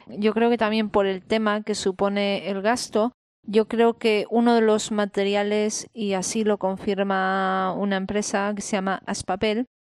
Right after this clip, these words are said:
que se reciclan en España es el papel. Porque, por ejemplo, en oficinas, en el trabajo,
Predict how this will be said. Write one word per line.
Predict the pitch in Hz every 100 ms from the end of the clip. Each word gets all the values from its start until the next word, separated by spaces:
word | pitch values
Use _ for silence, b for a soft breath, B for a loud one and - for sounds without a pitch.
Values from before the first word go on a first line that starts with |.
| _
que | 226
se | 214 226
reciclan | 202 196 262 247 202 190
en | 220
España | 226 - 196 208
es | 220 190
el | 170
papel. | 147 160 151 160 _ _ _ _
Porque, | - 170 170
por | 180
ejemplo, | 170 190 180
en | 170 165
oficinas, | 165 170 208 202 185 175 170 - 175
en |
el | 165
trabajo, | 165 160 202 - 185